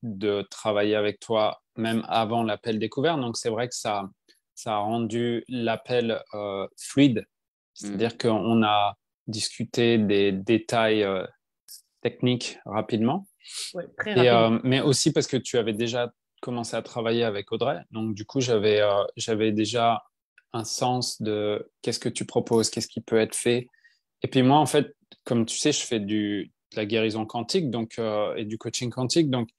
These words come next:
Speaker 1: euh, je lis les énergies. Quand je lis un texto ou quand je parle à quelqu'un, euh, je regarde l'énergie avant de regarder la structure de ce qu'il m'envoie, de ce qu'elle m'envoie.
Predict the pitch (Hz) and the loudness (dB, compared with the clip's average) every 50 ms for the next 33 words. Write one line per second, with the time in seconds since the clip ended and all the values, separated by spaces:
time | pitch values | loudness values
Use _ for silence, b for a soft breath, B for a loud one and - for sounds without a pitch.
0 | _ _ _ _ _ _ _ - 120 117 123 107 113 120 127 143 139 139 123 123 | _ _ _ _ _ _ _ -4 -2 0 0 0 2 4 4 6 6 4 2 2
1 | 123 120 120 127 127 127 135 147 139 - - - 120 120 113 104 117 127 123 117 | 0 0 0 -2 -4 -4 -6 -6 -8 -8 -8 -4 -4 -2 -2 0 2 2 2 2
2 | 117 110 - 127 123 - - - 139 135 135 135 135 127 95 120 104 - 123 117 | 0 0 0 -2 -2 -2 0 2 4 4 6 4 2 2 0 -2 -4 -6 -6 -8
3 | - - - 123 123 123 120 - 135 123 113 - 135 139 143 139 135 127 - - | -6 -2 0 0 2 2 0 0 -2 -4 -2 -4 -4 -4 -2 -4 -4 -6 -10 -12
4 | - 131 123 120 117 117 117 113 92 - - - 131 107 104 110 117 113 110 98 | -12 -8 -6 -4 -2 0 2 0 0 -2 -4 -8 -8 -8 -6 -2 -2 -2 0 0
5 | 113 117 113 117 120 120 120 117 113 113 113 117 113 110 - - 127 131 127 - | -2 0 2 4 4 4 4 4 2 2 0 -2 -4 -4 -4 -4 -4 -2 -4 -4
6 | - 113 113 104 110 113 113 113 110 107 101 104 101 101 101 92 90 - 107 107 | -4 -6 -6 -6 -6 -6 -6 -6 -6 -4 -4 -2 -2 -2 -2 -4 -6 -8 -2 2
7 | 113 104 104 107 107 113 110 107 104 104 101 - - - - 113 - - - 127 | 2 4 4 4 4 2 2 2 2 -2 -2 -4 -6 -6 -6 -6 -4 0 2 4
8 | 123 117 117 110 104 101 101 98 95 - - - 110 110 107 110 110 120 120 120 | 4 4 4 4 2 2 2 0 -2 -6 -6 -4 -2 -2 0 2 2 2 2 0
9 | 113 110 - - - 117 113 120 113 110 - - - 120 113 113 110 110 107 110 | -2 -8 -12 -14 -14 -14 -12 -10 -8 -8 -6 -2 0 2 4 4 4 2 2 -2
10 | 123 | -6